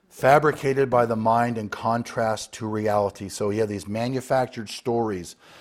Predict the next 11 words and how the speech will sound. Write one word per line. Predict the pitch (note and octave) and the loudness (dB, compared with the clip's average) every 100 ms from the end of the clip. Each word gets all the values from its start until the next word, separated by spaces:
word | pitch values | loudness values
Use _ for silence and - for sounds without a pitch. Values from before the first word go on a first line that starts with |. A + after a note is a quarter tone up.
| - - - - _ F#2 | -20 -20 -20 -20 _ -8
of | F#2+ | -2
angelic | A2+ G#2 A#2 A#2+ A2 | -2 2 4 4 2
visitations | G#2 A2+ A2 - A2+ G#2+ G2 F2+ | -2 -4 -6 -4 -4 -4 -8 -12
and | F#2+ | -12
people | - A2 A2 | -10 -8 -6
will | A2 | -2
go | A2 A#2 | 0 2
to | A2+ | 0
heaven, | - A#2 G2+ G2 F2 | 2 2 2 -4 -8
and | E2+ E2+ | -12 -12
I, | F#2 | -12